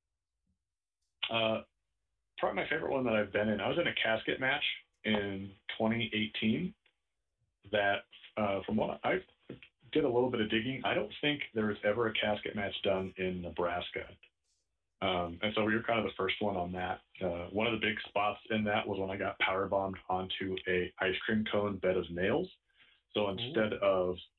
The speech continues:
Speaker 1: barbed wire sticking up from a board, it was cup-style ice cream cones that I had glued to a board.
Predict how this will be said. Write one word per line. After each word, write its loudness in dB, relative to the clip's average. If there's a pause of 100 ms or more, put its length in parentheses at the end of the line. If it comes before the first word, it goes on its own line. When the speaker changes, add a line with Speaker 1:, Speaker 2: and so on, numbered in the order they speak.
(160)
Speaker 1:
barbed 2
wire 2
sticking -2
up -2
from -4
a -4
board, 2
it 0
was 2 (520)
cup-style 0
ice 2
cream -4
cones 0
that 0
I 2
had -2
glued 0 (420)
to 2
a 0
board. 2